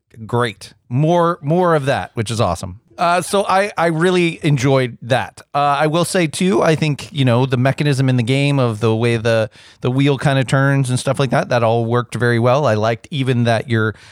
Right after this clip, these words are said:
little, uh, sidebar upgrade machine thing kind of fit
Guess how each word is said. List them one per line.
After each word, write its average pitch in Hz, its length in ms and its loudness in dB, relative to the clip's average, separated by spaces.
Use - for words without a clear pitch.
little, 123 540 0
uh, 107 320 0
sidebar 135 880 0
upgrade 127 480 -2
machine 139 380 -4
thing 139 260 -4
kind 131 180 -4
of 110 80 -6
fit - 420 -8